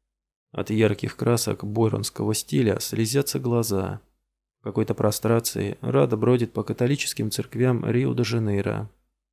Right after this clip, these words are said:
Прошлое шепчется за спиной. Нет, она слишком долго смотрела на иконы и слушала песнопения, чтобы снова окунаться в это.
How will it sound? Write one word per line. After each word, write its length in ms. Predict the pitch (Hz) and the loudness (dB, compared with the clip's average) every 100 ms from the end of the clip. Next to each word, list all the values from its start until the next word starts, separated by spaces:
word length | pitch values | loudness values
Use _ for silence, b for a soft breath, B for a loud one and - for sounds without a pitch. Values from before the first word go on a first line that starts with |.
| _ _ _ _ _ _ _ _ | _ _ _ _ _ _ _ _
Прошлое 640 | - 120 - 110 107 101 104 | -4 -2 -2 0 2 2 0
шепчется 580 | - 160 151 117 - 110 | -2 -2 -2 -4 -4 -4
за 100 | 104 | -4
спиной. 640 | - 104 98 92 95 104 _ _ _ _ - | -8 -6 -4 -2 -6 -10 _ _ _ _ -8
Нет, 640 | 104 107 104 98 - - | -2 0 0 -2 -4 -2
она 200 | 76 - | 0 2
слишком 380 | - - 131 117 | 0 -2 -2 2
долго 240 | 113 113 | 2 0
смотрела 460 | - 101 - 107 104 | -2 -4 0 0 2
на 180 | 101 | 2
иконы 460 | 101 - 117 113 98 | 0 -2 -2 0 -2
и 100 | - | -4
слушала 440 | - 151 - 131 | -2 -2 0 -2
песнопения, 840 | 123 117 120 113 - 110 104 98 - | -2 -6 -4 -4 -2 -2 -2 -4 -8
чтобы 340 | - - 110 110 | -12 -6 -4 -2
снова 380 | 147 139 127 | 0 0 0
окунаться 540 | 117 123 117 120 - - | -2 -2 0 0 -4 -4
в 60 | |
это. 420 | 98 - - - | -4 -6 -8 -10